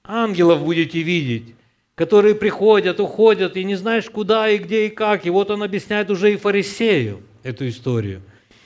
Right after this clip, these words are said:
что придет время, что ты должен быть таким, чтобы видеть.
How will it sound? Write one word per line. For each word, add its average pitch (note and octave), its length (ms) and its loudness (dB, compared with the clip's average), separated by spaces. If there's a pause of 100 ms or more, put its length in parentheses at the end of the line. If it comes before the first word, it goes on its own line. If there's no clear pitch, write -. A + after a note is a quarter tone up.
что E3+ 200 -2
придет F#3+ 400 2
время, C#3 500 0 (1400)
что - 220 -4
ты A3+ 180 2
должен F3+ 400 4
быть F3+ 200 4
таким, F#3 400 0
чтобы D#3+ 280 0
видеть. C#3+ 500 -2